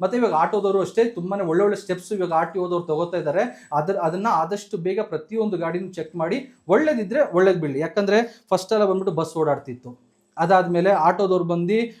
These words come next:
ಆಟೋದವರು ಮತ್ತೆ Ola, Uber ಅವ್ರು ಬಂದು ಬಸ್ ಅವ್ರಿಗೆ,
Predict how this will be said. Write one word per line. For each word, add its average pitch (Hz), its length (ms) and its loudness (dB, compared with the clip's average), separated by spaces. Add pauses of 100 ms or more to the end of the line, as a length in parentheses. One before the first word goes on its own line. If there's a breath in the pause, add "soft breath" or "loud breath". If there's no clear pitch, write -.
ಆಟೋದವರು 190 480 2
ಮತ್ತೆ 190 220 -2
Ola, 185 340 4
Uber 180 180 2
ಅವ್ರು 170 140 2
ಬಂದು 175 260 -4
ಬಸ್ 165 220 -2
ಅವ್ರಿಗೆ, 170 580 4